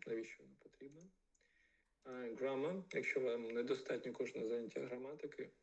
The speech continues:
<clears throat> у нас є найкращий підручник саме з граматики, Raymond Murphy, його автор. Е, якщо всі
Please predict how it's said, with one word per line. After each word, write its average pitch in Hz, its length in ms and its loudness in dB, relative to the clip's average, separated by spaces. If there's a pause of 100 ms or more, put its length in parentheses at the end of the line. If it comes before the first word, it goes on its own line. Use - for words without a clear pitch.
<clears throat> - 1300 -6
у 139 40 -8
нас 131 200 -2
є 123 80 4
найкращий 120 580 2 (600)
підручник 131 600 0
саме 123 320 2
з 113 80 4
граматики, 139 760 2 (160)
Raymond 117 540 2
Murphy, 139 720 2
його 120 380 -2
автор. - 400 -2 (500)
Е, 107 600 2 (240)
якщо 131 360 2
всі 131 340 0